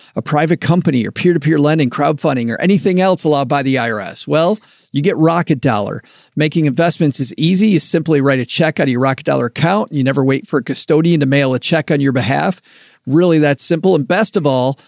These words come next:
you keep all the tax protections of your existing I R A or four oh one K. Open a Rocket Dollar account today and take advantage of a world of investment opportunities.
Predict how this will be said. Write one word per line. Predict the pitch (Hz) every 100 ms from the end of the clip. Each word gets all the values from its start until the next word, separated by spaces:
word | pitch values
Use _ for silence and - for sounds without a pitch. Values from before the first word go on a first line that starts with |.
| _ _
you | -
keep | 143 202 175
all | 165
the | 165
tax | 170 160 -
protections | 156 151 147 - 147
of | 127
your | 139
existing | 120 143 156 160 147
I | 143 143
R | 135
A | 131 131
or | 156 151 151
four | - 160 147
oh | 131
one | 131
K. | 123 135 123 107 - _ - - -
Open | 165 170
a |
Rocket | 147 165 190 190 -
Dollar | 165 170 170
account | 156 170 175 160
today | 160 160 160
and | -
take | 165 165
advantage | 139 151 156 151
of | 131
a | 135
world | 135 151 156
of | 127
investment | 131 156 151 160 139
opportunities. | 156 151 139 - 214 240 160 143 185 -